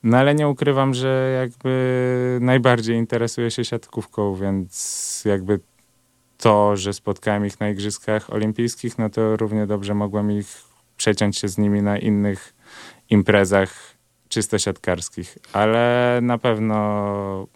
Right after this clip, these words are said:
miło było spotkać też innych sportowców.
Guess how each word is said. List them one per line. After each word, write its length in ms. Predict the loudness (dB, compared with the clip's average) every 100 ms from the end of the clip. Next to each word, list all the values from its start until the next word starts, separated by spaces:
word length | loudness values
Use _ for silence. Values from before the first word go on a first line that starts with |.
| _ -2
miło 340 | 2 2 0
było 280 | 0 0 0
spotkać 440 | -2 -6 -4 -8
też 220 | -4 -4
innych 320 | -4 -6 -4 -6
sportowców. 580 | -10 -10 -10 -12 -14